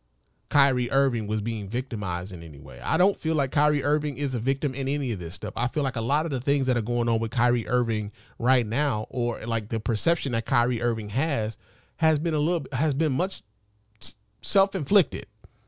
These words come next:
I think Kyrie Irving has inflicted a lot of this shit on himself because Kyrie Irving feels as though sometimes he's above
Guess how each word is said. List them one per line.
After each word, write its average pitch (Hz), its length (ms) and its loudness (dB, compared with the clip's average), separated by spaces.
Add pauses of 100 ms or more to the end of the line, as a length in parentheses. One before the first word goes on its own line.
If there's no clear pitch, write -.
(420)
I 110 80 -2
think 151 180 4
Kyrie 180 240 8
Irving 180 280 6
has 156 180 4
inflicted 160 360 0
a 131 40 2
lot 160 240 4
of 180 80 -2
this 156 120 2
shit 175 240 0
on 156 140 2
himself 139 540 0
because 151 360 0
Kyrie 147 360 0
Irving 147 320 0
feels 165 360 -2
as 113 140 0
though 98 240 -2
sometimes 113 480 0
he's 113 140 4
above 127 640 0